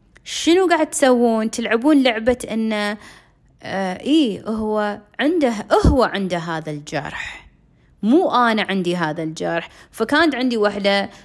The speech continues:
لما سولفت وياها تقول: "لا، لا، دلال، هو عنده الجرح، زوجي عنده الجرح، مو أنا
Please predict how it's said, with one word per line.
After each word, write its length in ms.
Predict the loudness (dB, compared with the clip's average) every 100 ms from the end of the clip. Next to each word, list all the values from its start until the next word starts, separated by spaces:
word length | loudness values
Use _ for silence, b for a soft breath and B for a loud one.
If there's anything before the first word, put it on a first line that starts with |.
| B
لما 260 | -2 0 2
سولفت 460 | 4 4 4 0
وياها 380 | -2 0 0 -2
تقول: 420 | -2 -4 -4 -6
"لا، 180 | 0 2
لا، 140 | 4
دلال، 460 | 2 2 -2 -2 -2
هو 320 | 0 2 2
عنده 320 | 0 -2 -6
الجرح، 540 | -8 -6 -6 -6 -10 -6
زوجي 440 | 2 2 2 -2
عنده 320 | -6 -6 -6
الجرح، 480 | -8 -8 -8 -8 -8
مو 260 | -2 0 0
أنا 340 | -2 -4 -8